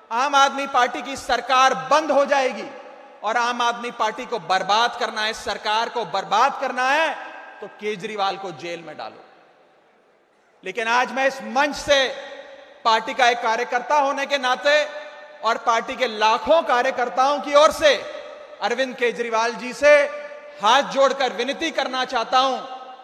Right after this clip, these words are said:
कि चाहे ये आपको जेल में बंद करें, चाहे सड़क हो,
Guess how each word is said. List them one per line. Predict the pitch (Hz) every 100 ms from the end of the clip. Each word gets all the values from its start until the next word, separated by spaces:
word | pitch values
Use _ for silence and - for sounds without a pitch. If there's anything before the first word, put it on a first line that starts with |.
| - - - - - _ -
कि | 214
चाहे | - 220 240 262
ये | 262
आपको | 240 240 247 247 170
जेल | 202 247 277
में | 285 269
बंद | 269 269
करें, | 277 285 294 294 - - - - - -
चाहे | 240 240
सड़क | 240 - 247 285 302
हो, | - 285